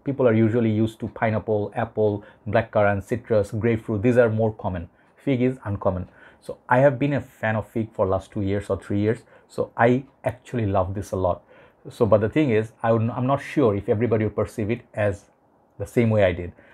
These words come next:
I absolutely love it. I think this is gonna be a stunner. It's a stunner of a fragrance because it, the richness of the juice now gives me sort of like a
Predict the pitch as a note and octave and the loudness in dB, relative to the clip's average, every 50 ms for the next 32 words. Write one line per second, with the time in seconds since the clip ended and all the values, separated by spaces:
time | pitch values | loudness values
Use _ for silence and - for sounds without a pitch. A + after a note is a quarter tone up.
0 | - - - - A2+ A2+ G#2+ A2 - - - A#2 G#2 G2+ F#2+ F2+ F2+ F#2+ F#2 F#2 | -20 -20 -6 0 2 2 4 2 0 -4 -2 -2 0 0 0 0 0 -2 -2 -4
1 | - A#2 G#2+ G#2 G#2 G#2 A#2 G#2+ G2+ G2 F#2 - - - - - _ - A#2 A2 | -4 -4 -4 -2 -2 -2 -2 -2 -2 -2 -2 -4 -10 -16 -18 -6 _ 2 2 2
2 | G#2+ G2+ F2+ E2+ - - - - B2 A2 - - - - _ _ _ _ _ - | 2 0 -4 -4 -8 -12 -10 -8 -8 -8 -8 -12 -18 -20 _ _ _ _ _ 2
3 | - C3 C#3+ C#3+ B2+ A2+ - A#2+ - - A2+ G#2 G2+ G#2+ G#2 - - G#2+ G#2+ G2+ | 4 4 4 4 2 2 0 -4 -4 -2 -2 -2 -2 -4 -6 -6 -4 -2 -2 0
4 | G#2 A2 A2 - - - - - - _ _ - A2+ A2 G#2 G#2+ C#3 D#3+ D#3 D#3+ | 0 -4 -6 -10 -16 -20 -20 -20 -20 _ _ -4 0 2 4 4 4 2 2 -2
5 | D#3+ D3 - C#3 G#2+ G#2 G#2+ F#2 G#2 A#2 D#3 E3+ - - - G#2+ G#2+ G#2+ G#2+ G2 | -6 -2 -2 -2 -2 0 -2 0 0 0 0 -2 -6 -10 -8 -4 -4 -2 -2 0
6 | A#2 A#2 A2 A#2+ A#2 A2+ A#2+ G#2 G2 G2+ G2 G#2+ G2 | 0 -2 -2 -2 -2 -2 -2 -2 -2 -4 -6 -6 -10